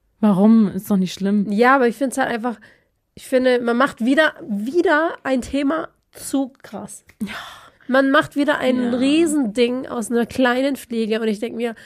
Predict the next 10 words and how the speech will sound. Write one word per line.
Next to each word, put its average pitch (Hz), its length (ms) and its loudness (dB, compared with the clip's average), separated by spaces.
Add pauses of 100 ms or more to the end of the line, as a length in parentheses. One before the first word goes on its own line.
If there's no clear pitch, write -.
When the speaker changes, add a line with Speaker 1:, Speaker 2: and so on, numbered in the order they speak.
(220)
Speaker 2:
nimmt's 254 360 2
doch 254 180 -2
einfach 226 440 -4
fucking 254 440 -2
mit 240 160 0
Humor, 226 300 0 (140)
ist 269 300 -4
doch 240 120 -4
fucking 226 400 -4
egal. 190 460 -2